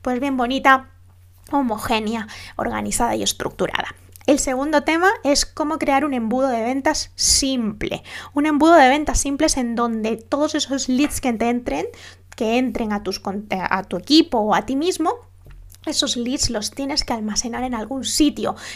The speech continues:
los tienes que trabajar y los tienes que enamorar. Así que el embudo de ventas es súper, súper, súper importante en Network Marketing Digital. La ter-, el tercer tema es crear contenidos para un mes.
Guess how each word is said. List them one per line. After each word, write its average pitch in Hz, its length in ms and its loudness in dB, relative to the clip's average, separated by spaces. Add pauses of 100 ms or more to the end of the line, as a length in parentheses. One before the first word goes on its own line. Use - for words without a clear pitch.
los 277 220 2
tienes 277 300 0
que 277 180 2
trabajar 226 540 2
y 320 60 4
los 208 240 0
tienes 285 320 -2
que 240 260 -4
enamorar. 196 920 2 (340)
Así 208 260 0
que 285 100 2
el 247 80 2
embudo 254 320 4
de 254 80 6
ventas 247 280 0
es 240 80 -2
súper, - 400 2
súper, - 300 -4
súper 254 300 -6
importante 226 580 -4
en 190 180 -8
Network 196 300 -4
Marketing 185 320 -8
Digital. - 380 -6 (840)
La 320 240 6
ter-, - 180 0
el - 140 0
tercer 359 280 4
tema 294 420 4
es - 260 -2 (180)
crear 262 480 4
contenidos 240 520 -2
para 214 180 -2
un 202 80 -4
mes. 202 300 -10